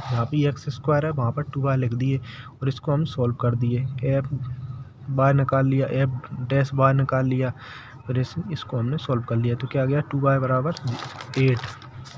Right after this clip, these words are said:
फिर इसको solve किया, y बराबर फ़ोर आ गया, जो कि धनात्मक है। तो हम फिर क्या निकालेंगे, एफ डैश वाई,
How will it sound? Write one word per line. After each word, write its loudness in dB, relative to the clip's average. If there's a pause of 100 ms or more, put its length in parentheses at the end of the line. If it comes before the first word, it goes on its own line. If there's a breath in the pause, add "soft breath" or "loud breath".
(1200 loud breath)
फिर 2
इसको 2
solve 2
किया, 4
y 2
बराबर 6
फ़ोर 2
आ 4
गया, -2 (400 loud breath)
जो 6
कि 2
धनात्मक 4
है। -2 (460 loud breath)
तो 0
हम 2
फिर -2
क्या -2
निकालेंगे, 2
एफ 2
डैश 0
वाई, 2